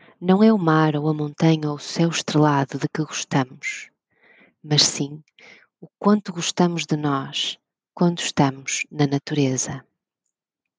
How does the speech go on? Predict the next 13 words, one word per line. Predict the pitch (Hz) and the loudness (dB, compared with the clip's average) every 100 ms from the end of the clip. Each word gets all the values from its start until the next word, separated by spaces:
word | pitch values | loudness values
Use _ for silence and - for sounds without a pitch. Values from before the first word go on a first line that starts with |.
| _ _ _ _ - - - - - - | _ _ _ _ -20 -20 -20 -20 -20 -2
Na | 185 | 4
experiência | 185 - 185 220 254 - | 4 4 6 8 8 6
de | 196 | 2
estar | - 185 175 | 2 4 4
na | 170 | 2
natureza, | 165 156 151 151 147 135 - 135 143 _ _ _ _ _ _ - | 0 0 0 4 4 2 -2 -8 -12 _ _ _ _ _ _ 2
temos | 180 170 | 2 4
a | 165 | 0
experiência | - - 160 165 156 - 147 | 0 0 4 4 2 -2 -4
de | |
ser | - 165 | 0 4
alguém | 156 156 156 | 4 4 0
satisfeitos | - - 170 - - - 131 135 - - - | 0 -2 -2 -4 -6 -6 -6 -8 -18 -20 -20